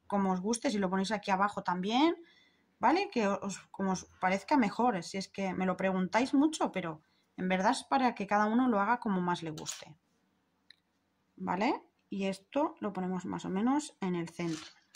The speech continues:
Y aquí habría uno, dos, tres, cuatro, cinco, seis, siete. Uno, dos, tres, cuatro, cinco, seis, siete y ocho. Pues lo ponemos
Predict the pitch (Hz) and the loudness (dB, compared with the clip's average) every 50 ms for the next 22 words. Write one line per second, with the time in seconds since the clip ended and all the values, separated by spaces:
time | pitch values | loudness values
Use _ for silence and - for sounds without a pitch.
0 | - - _ _ _ _ _ _ _ _ _ _ _ _ _ _ _ _ _ _ | -20 -20 _ _ _ _ _ _ _ _ _ _ _ _ _ _ _ _ _ _
1 | _ 185 185 180 - - 208 202 185 165 165 160 156 160 - - 202 196 190 180 | _ -4 -4 -4 -2 -2 -2 0 0 -2 -2 -4 -6 -6 -6 -6 -4 -2 -2 -2
2 | 170 165 165 180 180 175 175 - - - 175 175 170 - - - 185 175 170 175 | -2 -4 -4 -6 -6 -8 -8 -10 -10 -10 -10 -10 -10 -12 -12 -12 -12 -12 -12 -12
3 | 175 - 175 175 170 170 - 180 170 - - - 180 175 165 170 - - - - | -12 -10 -8 -8 -8 -10 -12 -12 -10 -10 -8 -8 -8 -8 -10 -10 -12 -12 -10 -8
4 | 190 202 202 208 302 320 359 427 427 - _ _ _ _ _ - - - _ _ | -8 -8 -6 -4 -2 -2 -2 -2 -4 -10 _ _ _ _ _ -20 -20 -20 _ _
5 | _ _ _ 208 208 208 196 190 180 185 208 208 208 208 - 208 190 190 - - | _ _ _ -4 -4 -2 -2 -4 -4 -4 -4 -6 -6 -6 -8 -10 -10 -10 -10 -10
6 | 185 180 170 175 180 - 175 170 - - 190 175 - 185 175 175 180 170 - - | -10 -8 -8 -10 -10 -10 -10 -10 -10 -10 -12 -12 -12 -10 -10 -10 -10 -12 -12 -12
7 | - 185 175 170 175 - 170 170 170 196 220 240 240 - - - 320 349 370 359 | -10 -10 -10 -10 -10 -10 -10 -8 -4 -4 -4 -4 -4 -6 -6 -4 -2 -4 -4 -6
8 | - - - - 175 160 180 175 165 175 - - | -10 -16 -16 -14 -14 -10 -8 -8 -8 -8 -10 -12